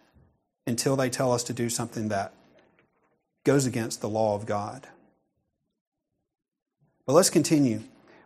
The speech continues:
We see that a redeemed life leads to a radic-, radical relationships. It leads to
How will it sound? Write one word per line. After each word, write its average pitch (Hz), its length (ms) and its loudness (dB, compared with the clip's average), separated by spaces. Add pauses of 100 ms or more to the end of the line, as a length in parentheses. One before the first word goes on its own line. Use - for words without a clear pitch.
We 131 100 0
see 202 240 2
that 143 380 4 (1900)
a 131 60 -4
redeemed 143 460 4
life 143 480 4
leads 123 380 -2
to 120 120 0
a 110 60 2
radic-, 127 400 2 (100)
radical 135 480 2
relationships. 107 840 -4
It - 80 -10
leads 135 440 2
to 110 380 -2